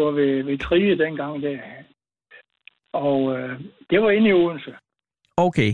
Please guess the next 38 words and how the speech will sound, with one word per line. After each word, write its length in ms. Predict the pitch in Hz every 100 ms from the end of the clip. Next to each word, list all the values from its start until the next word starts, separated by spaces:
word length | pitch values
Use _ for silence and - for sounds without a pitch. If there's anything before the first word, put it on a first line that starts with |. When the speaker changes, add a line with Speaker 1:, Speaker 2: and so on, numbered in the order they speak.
| -
Speaker 1:
Og 140 | -
jeg 120 | 180 180
startede 340 | 208 208 226
jo 120 | 196 190
også 200 | 233 185
et 200 | 160 135
par 80 | 170
år 360 | 196 214 202 143
før 380 | 202 233 160 - _ _ _ 170
med 180 | 180 175
eksperimenter. 760 | - - 170 175 214 202 - _ _ _ _ _ _ _ _ _ _
Speaker 2:
Åh, 340 | 160 185 277 165 - _ -
altså, 200 | 160 196
men, 240 | 185 180 185
men 140 | 170
jeg 100 | 170
skal 140 | 180 208
lige 100 | 220
høre, 100 | 208
Gunnar, 240 | 202 180
var 120 | 180 170 214
du, 240 | 233 220
øh, 260 | 190 180 165
hvad 240 | 175 190 -
uddannelse 420 | 233 233 208 196
havde 200 | 185 180
du 100 | 202 196
på, 120 | 185
på 120 | 165 185
det 80 | 185
her 40 |
tidspunkt 460 | 190 190 185 165 160
for 80 |
fyrre 80 | 185
år 100 | 175
siden? 280 | - 185 185 - _ _ _ _ _ _ _
Speaker 1:
Stærkstrømsingeniør. 1200 | - - 185 196 170 156 175 165 156 175 175 147 _ _ -
Speaker 2:
Aha, 460 | 107 92 156 185